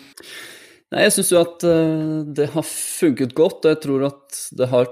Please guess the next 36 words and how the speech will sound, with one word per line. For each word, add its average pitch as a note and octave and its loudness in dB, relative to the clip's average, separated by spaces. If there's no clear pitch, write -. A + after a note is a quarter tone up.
to B2 -4
ting A#2+ 2
for - -4
seg. C#3+ 2
Og A#2 -4
den B2 0
første, A#2 0
mm, - -12
er C3+ -2
nesten B2 2
før G2+ 2
man A#2+ 0
begynner G2+ 2
å G#2+ -2
samarbeide G2 0
med G#2+ 0
noen, B2 2
og G#2 -2
det G#2+ 2
går G#2 -2
mest - -4
på G#2+ 4
å G#2 -2
bruke G2+ 0
dette G2 -4
som G2+ -2
et - -6
verktøy G2+ 0
for G2+ 0
å G#2 -10
bli G#2+ 2
obs - -6
på A2+ -4
sine A2+ 2
egne, G#2 0
eh, A2 0